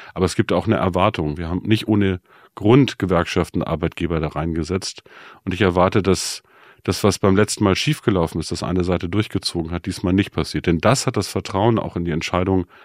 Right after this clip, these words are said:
der Mindestlohnkommission durchaus, äh, berührt und auch beschädigt, weil viele Bürgerinnen und Bürger das als einen kleinen Schritt wahrgenommen haben.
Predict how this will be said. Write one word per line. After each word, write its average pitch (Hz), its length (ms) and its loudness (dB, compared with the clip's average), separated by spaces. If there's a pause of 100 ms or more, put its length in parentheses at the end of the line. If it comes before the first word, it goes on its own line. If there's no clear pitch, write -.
(120)
der 87 80 -2
Mindestlohnkommission 87 1120 -2 (280)
durchaus, 85 400 -2
äh, - 840 -6
berührt 98 480 4
und - 260 -8
auch - 120 -12
beschädigt, 104 580 0
weil 82 220 -2 (500)
viele 98 240 -2
Bürgerinnen 92 380 4
und 82 80 -4
Bürger 92 240 2
das 82 160 -2
als - 200 -4
einen 87 120 -2
kleinen 92 320 2
Schritt - 320 -4
wahrgenommen 98 480 -2
haben. 104 340 -6